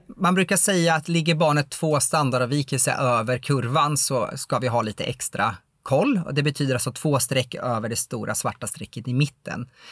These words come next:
Det betyder inte att det är någonting fel, men det är ett observandum att här kanske vi måste börja ha lite tätare uppföljningskontroller.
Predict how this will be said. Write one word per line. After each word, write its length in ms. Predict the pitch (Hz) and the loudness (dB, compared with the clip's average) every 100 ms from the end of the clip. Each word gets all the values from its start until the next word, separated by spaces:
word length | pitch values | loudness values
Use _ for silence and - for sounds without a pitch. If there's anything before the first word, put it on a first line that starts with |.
| - - - - _ | -20 -20 -20 -20 _
Det 120 | 143 | 0
betyder 400 | 143 143 165 143 | 0 0 0 2
inte 200 | 147 127 | 2 0
att 80 | 110 | -2
det 60 | 117 | -2
är 100 | 104 | -2
någonting 340 | 110 - 120 | -6 -6 -8
fel, 600 | - - 180 247 262 196 | -6 0 2 2 2 0
men 220 | 185 147 135 | 0 0 2
det 80 | |
är 40 | 131 | 0
ett 80 | - | -4
observandum 1080 | - - 127 120 139 139 107 120 180 135 | -8 -4 -4 -2 0 0 0 0 0 2
att 120 | 120 - | 0 -2
här 160 | 139 | -2
kanske 300 | - 131 - | 0 -2 -2
vi 100 | 123 | -4
måste 320 | 120 113 - | -4 -6 -8
börja 280 | 113 113 113 | -6 -4 -4
ha 200 | 107 120 | -4 -6
lite 200 | 110 - | -6 -8
tätare 540 | - 139 110 - 135 143 | -2 0 0 -2 -4 -2
uppföljningskontroller. 1300 | - - 123 110 107 - 110 - 175 220 214 214 220 | -4 -6 -6 -4 -6 -4 -6 0 2 2 2 0 -2